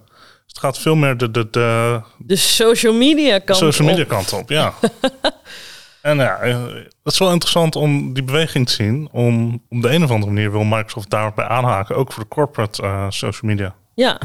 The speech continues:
Speaker 2: Nou ja, het kan ze een meerwaarde hebben om het zo laagdrempelig mogelijk te maken om content met elkaar te delen. En het ook laagdrempelig te maken om bepaalde content wel of niet te hoeven lezen. Dus als je naar een bepaald persoon kan volgen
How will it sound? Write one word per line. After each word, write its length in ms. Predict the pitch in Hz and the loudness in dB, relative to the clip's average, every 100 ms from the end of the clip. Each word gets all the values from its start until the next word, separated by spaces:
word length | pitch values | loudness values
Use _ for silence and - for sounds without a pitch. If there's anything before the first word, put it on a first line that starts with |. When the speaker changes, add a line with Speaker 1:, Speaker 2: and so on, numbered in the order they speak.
| - | -2
Speaker 2:
Nou 120 | 330 | 2
ja, 60 | 294 | 4
het 120 | 294 | 4
kan 200 | 320 285 | 2 2
ze 120 | 277 | 4
een 280 | 233 220 208 | 4 6 6
meerwaarde 540 | 214 247 226 202 180 | 6 6 4 2 2
hebben 240 | 180 196 185 | 2 2 2
om 120 | 196 | 2
het 120 | 190 | 0
zo 120 | - 196 | 2 2
laagdrempelig 1080 | 190 196 190 165 170 190 180 170 - - _ | 4 2 0 0 0 2 0 -2 -4 -12 _
mogelijk 520 | 175 180 190 220 180 - | -4 2 2 2 -2 -4
te 120 | 180 | 0
maken 320 | 160 131 - | 0 0 -2
om 60 | 185 | 0
content 340 | 269 285 190 | 2 2 0
met 100 | 175 | -2
elkaar 260 | 160 - 160 | -4 -2 -2
te 140 | - | -4
delen. 440 | 151 160 151 180 180 _ | -2 0 0 -2 -6 _
En 180 | - 233 | 0 2
het 140 | 202 | 4
ook 160 | 247 254 | 4 4
laagdrempelig 520 | 233 208 240 262 202 | 2 2 0 0 -2
te 120 | 214 | 2
maken 360 | 214 208 - - | 2 2 0 2
om 300 | 220 220 - | 2 2 0
bepaalde 340 | 220 220 - | 0 0 0
content 320 | 233 220 202 | 0 0 2
wel 180 | 185 226 | 4 4
of 140 | 190 | 4
niet 160 | 208 226 | 2 0
te 80 | 170 | -2
hoeven 220 | 165 160 | -6 -6
lezen. 420 | 156 123 - - | -4 -4 -4 -8
Dus 160 | 175 185 | -8 -6
als 160 | 180 | -6
je 60 | 175 | -4
naar 160 | 147 165 | -4 -4
een 100 | 165 | -4
bepaald 320 | 170 160 - | 0 -2 0
persoon 320 | - 233 226 | 0 0 2
kan 200 | 185 175 | 2 2
volgen 540 | 196 202 196 - 214 | 4 2 2 -2 -6